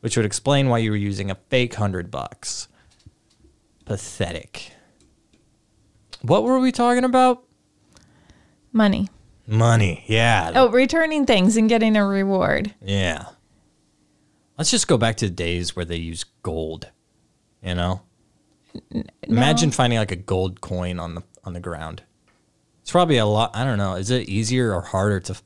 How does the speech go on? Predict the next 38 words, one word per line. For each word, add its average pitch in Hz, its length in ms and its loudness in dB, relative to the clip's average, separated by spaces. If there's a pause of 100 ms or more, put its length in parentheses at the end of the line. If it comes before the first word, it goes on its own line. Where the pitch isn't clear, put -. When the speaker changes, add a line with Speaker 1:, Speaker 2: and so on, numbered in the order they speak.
(120)
Speaker 1:
to 95 120 -6
lose 90 520 -2
a 82 60 -10
gold 90 400 -6
coin? 90 400 -8 (340)
Speaker 2:
I - 60 -2
think 277 140 2
it's 311 140 -2
harder 240 300 0
to 214 120 2
spend 196 380 0
a 214 60 0
gold 240 340 0
coin. 277 360 -4 (580)
Like, 240 180 4
I 190 120 4
don't 254 200 2
think 220 240 2
Target 220 400 0
is 190 140 -2
very 190 300 2
fond 190 360 -2
of 185 120 -2
accepting 190 600 -2
gold 180 320 0
coins. 196 680 -2 (180)
Speaker 1:
Yeah. 95 220 -4 (200)
Speaker 2:
It's - 140 -10
not 214 200 2
one 196 140 4
of 180 160 0
their 180 160 2
currencies 190 680 -2
that 180 160 -2
they 180 140 0
often 135 500 -4
work - 260 -4
with. - 240 -8